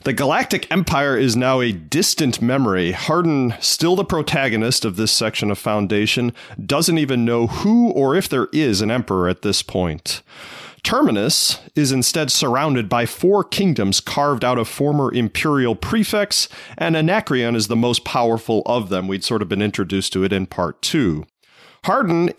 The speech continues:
at home on Terminus, is facing criticism for his policy of giving scientific aid, mostly in the form of nuclear power,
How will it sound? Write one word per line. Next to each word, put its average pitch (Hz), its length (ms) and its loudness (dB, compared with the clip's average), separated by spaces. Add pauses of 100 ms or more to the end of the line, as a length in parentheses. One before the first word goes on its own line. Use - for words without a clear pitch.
at 151 200 2
home 165 240 4
on 131 120 2
Terminus, 123 520 0
is 113 120 2
facing 131 360 0
criticism 113 640 0
for 113 160 -2
his 113 160 0
policy 143 600 2
of 104 200 0
giving 117 340 2
scientific 170 960 0
aid, 107 540 0
mostly 139 480 2
in 123 120 2
the 113 80 0
form 117 260 0
of 98 120 2
nuclear 110 520 2
power, 98 500 0